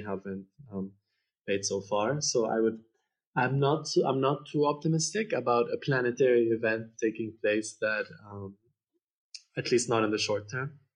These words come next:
Um, there are moments of hope here and there, but I don't know. <laughs> I, I really struggle with answering that. But that doesn't mean, I mean,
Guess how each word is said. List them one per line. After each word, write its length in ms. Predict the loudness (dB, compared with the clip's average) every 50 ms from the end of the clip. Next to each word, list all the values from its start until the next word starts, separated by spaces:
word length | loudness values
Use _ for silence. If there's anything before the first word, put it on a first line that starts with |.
| _ _ _ _ _ -20 -20 _ _ _ _ _ _ -12 -8
Um, 420 | -6 -6 -4 -4 -4 -6 -8 -6 -6
there 160 | -4 -4 -4
are 340 | -4 -4 -4 -4 -4 -4 -6
moments 420 | -6 -8 -6 -6 -6 -6 -8 -10
of 80 | -12 -12 -8
hope 200 | -6 -6 -6 -6 -8
here 120 | -12 -14 -12
and 160 | -14 -12 -12
there, 380 | -12 -10 -10 -10 -10 -10 -10 -12 -14 -18 _ _ -20 _ _
but 340 | -16 -16 -16 -16 -20 -20 _ _ _ _ _ _ -6
I 40 | -4
don't 100 | 0 2
know. 220 | 2 2 0 -2 -4 -2
<laughs> 80 | -2 0 0 4 2 2 2 2 2 4
I, 40 | 4
I 100 | 6 6
really 300 | 6 6 6 6 6 6 2
struggle 340 | 2 0 0 2 2 2 0
with 120 | 0 -2 -4 -8
answering 380 | -10 -10 -10 -10 -12 -12 -14 -16
that. 180 | -18 -20 -20 -20 -20 _ _ _ _ _ _ _ _ _ _ _ _ _
But 160 | -2 0 4
that 180 | 6 6 6 6
doesn't 340 | 6 4 4 4 4 2 2
mean, 320 | 2 0 0 0 -2 -2 -2 -4
I 40 | -2
mean, 380 | -2 -2 -2 -2 -4 -6 -10